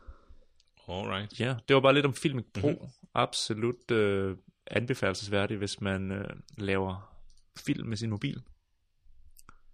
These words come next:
Speaker 2: Femogfirs bobs, du.
Speaker 1: Ja, ja, men så har man også det, man skal bruge.
Speaker 2: Ja. Så er det t-,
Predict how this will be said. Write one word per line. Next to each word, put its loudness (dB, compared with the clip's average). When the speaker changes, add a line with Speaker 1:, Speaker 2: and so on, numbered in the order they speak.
Speaker 2:
Femogfirs 2
bobs, 4
du. 0
Speaker 1:
Ja, 0
ja, -8
men -8
så -8
har -6
man -6
også -8
det, -6
man -6
skal -4
bruge. -6
Speaker 2:
Ja. 4
Så 2
er 8
det 2
t-, -8